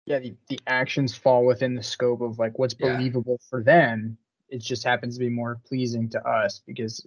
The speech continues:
Speaker 1: <laughs> we
Speaker 2: Yeah.
Speaker 1: agree with them for once. I totally agree. I think that makes for a way better,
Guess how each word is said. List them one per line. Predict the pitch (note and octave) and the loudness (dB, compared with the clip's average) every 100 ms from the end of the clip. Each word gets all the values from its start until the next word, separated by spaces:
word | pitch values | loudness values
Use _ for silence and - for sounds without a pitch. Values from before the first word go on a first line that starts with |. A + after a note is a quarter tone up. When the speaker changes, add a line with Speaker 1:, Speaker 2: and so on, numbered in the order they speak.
| - | -8
Speaker 1:
<laughs> | - - _ _ _ _ | -8 -8 _ _ _ _
we | B2+ B2 | 0 2
Speaker 2:
Yeah. | - - | 2 2
Speaker 1:
agree | B2 A#2 | 0 0
with | B2 - _ _ | -4 -4 _ _
them | A2+ G#2+ | -10 -8
for | A2+ A2+ | -8 -10
once. | - - - | -12 -14 0
I | C#3+ | 0
totally | D3+ D#3+ B2+ | 2 0 0
agree. | A#2 B2 A#2 | 0 0 0
I | |
think | C3 B2+ | -2 0
that | A#2+ | -2
makes | A#2 A2+ | -4 -10
for | A#2+ | -12
a | A2+ | -10
way | A#2 A#2 | -10 -8
better, | A#2 A#2 A#2 | -8 -6 -10